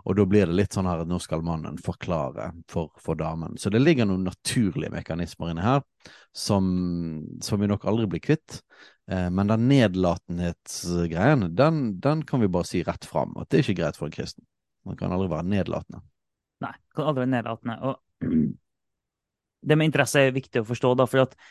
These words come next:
Speaker 2: det er klart at hvis du har interesse for noe, så tilegner du deg kunnskap om det. Det gjør du. Og da er det naturlig sånn at da vil du på et tidspunkt, eh, tilegne deg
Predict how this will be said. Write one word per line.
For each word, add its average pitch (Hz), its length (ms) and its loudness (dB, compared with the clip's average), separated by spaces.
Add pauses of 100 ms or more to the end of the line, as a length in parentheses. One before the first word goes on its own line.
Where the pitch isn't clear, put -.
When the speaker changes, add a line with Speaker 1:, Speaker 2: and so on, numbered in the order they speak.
Speaker 2:
det - 80 -4
er 143 60 0
klart 143 180 4
at 131 160 0
hvis 165 160 0
du - 140 -2
har 143 100 2
interesse 127 400 -2
for 120 160 2
noe, 170 240 2
så 135 160 -4
tilegner 113 540 0
du 104 80 -4
deg 127 100 0
kunnskap 127 640 2
om 117 240 -4
det. - 140 -8 (640)
Det 170 80 8
gjør 127 160 6
du. - 60 -14 (1160)
Og 151 120 2
da 208 100 10
er 165 80 6
det 143 80 4
naturlig 170 380 2
sånn 202 180 2
at 165 160 -6
da 180 160 6
vil 151 160 4
du 123 80 4
på 170 140 2
et - 100 -4
tidspunkt, 147 400 -4
eh, 143 500 4
tilegne 120 380 4
deg 123 80 4